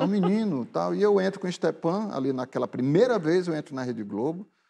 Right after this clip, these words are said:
vem saindo o Boni, que tava saindo do carro dele, o Stepan bate no vidro do Boni e diz, "Ó, esse aqui, Boni, é o, é o cara que o Chico Anísio tá falando." Aí o Boni,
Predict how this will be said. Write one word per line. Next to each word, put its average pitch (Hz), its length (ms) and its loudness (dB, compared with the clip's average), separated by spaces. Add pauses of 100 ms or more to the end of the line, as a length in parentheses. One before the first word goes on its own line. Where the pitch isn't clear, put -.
(260)
vem - 220 2
saindo 156 380 0
o 165 40 2
Boni, 139 400 0
que 120 140 -6
tava 101 480 -2
saindo 104 260 -2
do 101 60 -2
carro 98 280 -4
dele, 127 260 -2
o 147 40 -2
Stepan 147 420 -2 (340)
bate 139 320 2
no 143 100 2
vidro 117 240 2
do 113 80 2
Boni 127 200 2
e - 20 -2
diz, - 80 -4
"Ó, 160 200 4
esse 208 280 2
aqui, 175 320 0
Boni, 110 420 0 (380)
é 139 140 2
o, 151 160 -4
é 135 100 2
o 160 140 0
cara 175 340 0
que 190 140 -6
o - 40 0
Chico 202 280 0
Anísio 196 240 -2
tá 208 100 -6
falando." 170 480 -4
Aí 131 80 2
o 131 60 0
Boni, 143 280 -2